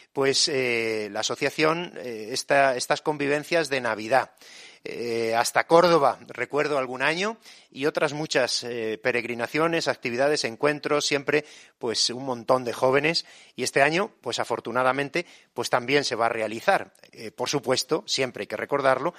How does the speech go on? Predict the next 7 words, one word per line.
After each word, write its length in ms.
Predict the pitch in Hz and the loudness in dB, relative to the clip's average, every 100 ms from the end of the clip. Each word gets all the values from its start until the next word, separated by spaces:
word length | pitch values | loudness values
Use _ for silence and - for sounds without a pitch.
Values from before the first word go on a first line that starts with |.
| - - | -12 -16
pues, 160 | - 104 | -10 -8
cumpliendo 560 | - 101 123 123 120 120 | -8 -6 -2 0 0 0
las 160 | 117 | 0
condiciones 680 | - 131 143 - 151 156 165 | -2 -4 -2 2 4 4 0
sanitarias 800 | - 107 110 147 156 165 170 - - - - | -2 -4 2 4 4 2 0 -4 -12 -20 -10
y 300 | 135 151 160 | -4 0 0
teniendo, 640 | 143 120 131 123 113 123 | 0 -2 -2 0 -2 -2